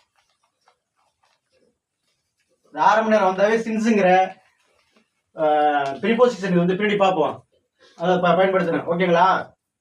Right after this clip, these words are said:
இன்னைக்கு வந்து பிரசன்ட் பர்ஃபெக்ட் டென்ஸ்ல வந்து பாசிட்டிவ் சென்டென்ஸை பத்தி பார்த்துக்கிறோம். இன்னைக்கு உங்களுக்கு ஒரு டெஸ்ட்.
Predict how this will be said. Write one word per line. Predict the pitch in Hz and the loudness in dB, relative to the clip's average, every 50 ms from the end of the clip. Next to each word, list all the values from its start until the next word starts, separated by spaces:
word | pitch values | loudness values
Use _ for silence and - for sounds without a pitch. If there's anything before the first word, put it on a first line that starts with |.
| _ _ _ _ _ _ _ _ _ _ _ _ _ _ _ _ _ _ _ _ _ - - - - _ _ _ _ _ _ _ _ _ _ _ _ _ | _ _ _ _ _ _ _ _ _ _ _ _ _ _ _ _ _ _ _ _ _ -20 -20 -20 -20 _ _ _ _ _ _ _ _ _ _ _ _ _
இன்னைக்கு | _ 170 202 202 196 | _ -6 -2 0 2
வந்து | 208 202 202 196 208 220 233 254 262 - - _ _ _ _ _ _ _ _ _ _ _ _ _ _ _ _ | 2 2 2 2 2 2 2 0 -4 -8 -16 _ _ _ _ _ _ _ _ _ _ _ _ _ _ _ _
பிரசன்ட் | - 202 - - 233 220 226 | -8 -8 -4 -2 -2 0 2
பர்ஃபெக்ட் | 196 190 190 226 208 - | 2 2 2 0 0 0
டென்ஸ்ல | 208 196 190 180 190 | -2 -2 0 0 0
வந்து | 185 185 180 180 208 220 254 320 359 - _ _ _ _ _ _ _ _ _ _ _ _ | 0 2 2 2 2 0 0 -2 -6 -10 _ _ _ _ _ _ _ _ _ _ _ _
பாசிட்டிவ் | - 170 175 220 233 247 262 247 - - - | -4 0 0 0 0 -2 -6 -4 -4 -2 -2
சென்டென்ஸை | 202 185 180 185 | 0 -2 0 0
பத்தி | 180 180 202 202 | -2 -2 0 0
பார்த்துக்கிறோம். | 185 185 180 185 180 175 170 175 185 196 208 202 - _ _ _ _ _ _ _ _ _ _ _ _ _ _ _ _ _ _ _ _ _ _ _ _ _ _ _ _ _ _ _ _ _ _ _ _ _ _ _ _ _ _ - - | 0 0 0 0 0 2 2 2 2 0 -2 -6 -12 _ _ _ _ _ _ _ _ _ _ _ _ _ _ _ _ _ _ _ _ _ _ _ _ _ _ _ _ _ _ _ _ _ _ _ _ _ _ _ _ _ _ -20 -14
இன்னைக்கு | 165 180 190 196 190 196 | -8 -4 -2 0 0 2
உங்களுக்கு | 196 190 185 180 165 | 2 2 2 0 0
ஒரு | 160 | -2
டெஸ்ட். | 175 180 175 180 - 226 | -2 -4 -4 -2 0 0